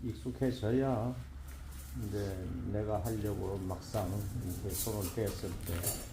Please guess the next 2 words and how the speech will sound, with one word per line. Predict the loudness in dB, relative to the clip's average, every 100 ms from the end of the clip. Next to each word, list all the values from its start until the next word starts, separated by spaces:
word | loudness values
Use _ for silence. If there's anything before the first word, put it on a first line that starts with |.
| -6 -6 -6 -6 -6 -6 -6 -6 -6 -8 -6 -6
이제 | -4 -4 -4 -6 -6 -6 -6 -6 -6 -8 -8 -8 -8 -8 -8 -6 -2
아무래도 | 0 2 0 -2 -2